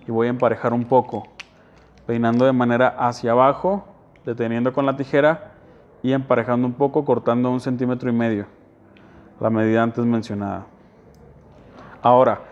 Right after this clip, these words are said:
¿cómo supe hasta qué altura tuve que subir al momento de cortar hacia el centro de la cabeza?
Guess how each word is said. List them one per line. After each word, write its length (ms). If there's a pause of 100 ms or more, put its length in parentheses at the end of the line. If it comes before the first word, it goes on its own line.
(460)
¿cómo 240
supe 260
hasta 220
qué 80
altura 360
tuve 280
que 100
subir 460
al 160
momento 400
de 80
cortar 380
hacia 220
el 80
centro 280
de 60
la 100
cabeza? 380